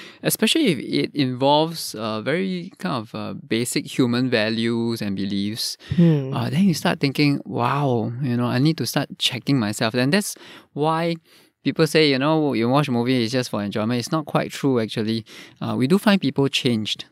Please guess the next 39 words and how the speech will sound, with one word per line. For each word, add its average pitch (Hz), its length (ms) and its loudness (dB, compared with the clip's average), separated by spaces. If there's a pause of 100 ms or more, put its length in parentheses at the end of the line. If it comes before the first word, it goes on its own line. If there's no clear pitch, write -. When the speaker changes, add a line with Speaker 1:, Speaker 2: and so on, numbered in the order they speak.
(240)
Speaker 2:
Mm. 151 480 2 (220)
Speaker 1:
Bit 196 160 2
by 101 140 0
bit, - 180 -6 (100)
they 156 180 -8
get 117 140 -6
transformed. 110 600 -4
So 202 160 0
be 135 360 -2
very 156 200 4
mindful 156 300 2
what 147 120 4
kind 120 140 2
of - 40 0
movies 110 220 0
you 110 100 -2
watch, - 280 -4
you - 80 4
know, 196 80 8
what 185 120 8
kind 156 140 4
of - 80 0
Speaker 2:
Mm. 113 100 2
Speaker 1:
Netflix, - 460 -6
uh, 90 340 0
or - 100 6
shows 107 300 2
and 95 140 -2
all 95 100 -2
that. 95 260 -2
Just 135 180 4
be 113 100 -2
very 98 160 0
mindful 98 380 -2 (400)
because 175 280 0
it 98 140 -4
does 123 220 0
affect 95 260 -4
us. - 340 -6